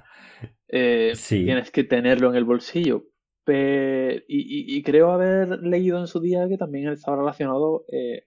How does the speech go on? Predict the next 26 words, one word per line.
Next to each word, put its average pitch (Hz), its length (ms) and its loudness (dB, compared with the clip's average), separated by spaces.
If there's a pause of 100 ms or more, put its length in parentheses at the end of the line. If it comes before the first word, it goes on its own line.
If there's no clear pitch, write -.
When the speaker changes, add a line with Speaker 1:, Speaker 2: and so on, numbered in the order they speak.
Speaker 2:
hacia 110 380 -8
ese - 140 -14
sentido 131 540 -4
de 131 420 -2 (640)
como 113 320 -4
hacerlo 123 360 -2
un 131 80 -10
poco 139 240 -2
más 123 180 -6
real, 135 420 0 (520)
porque 123 400 -2
la 107 120 -2
vida 151 880 2
es 143 340 4
así, 254 480 -2
¿sabes? 214 360 -2
También 202 320 0
necesitas, 151 880 2 (380)
Speaker 1:
<laughs> - 340 -20
Speaker 2:
eh, 156 920 4 (340)
tener 151 380 4 (140)
paperwork. 131 580 4
Te-, 139 380 2
eh, 139 100 -6 (360)
tienes 143 260 2
que, 143 200 4